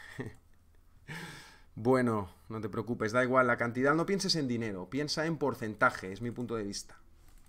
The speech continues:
No pienses en dinero, piensa en porcentaje.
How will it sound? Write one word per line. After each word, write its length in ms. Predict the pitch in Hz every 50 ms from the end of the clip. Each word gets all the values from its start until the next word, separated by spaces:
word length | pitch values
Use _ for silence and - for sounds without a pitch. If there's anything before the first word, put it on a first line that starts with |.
| - - - - - - - - - - - - - - - - - - - - - - - - - - - - - - -
No 280 | 127 135 156 170 165 -
pienses 380 | 156 160 165 151 160 156 - 165
en 120 | 160 156
dinero, 400 | 143 139 151 160 151 139 131 -
piensa 320 | 139 143 151 143 - 143
en 100 | 143 139
porcentaje. 600 | 127 156 156 117 135 131 131 139 147 - - 127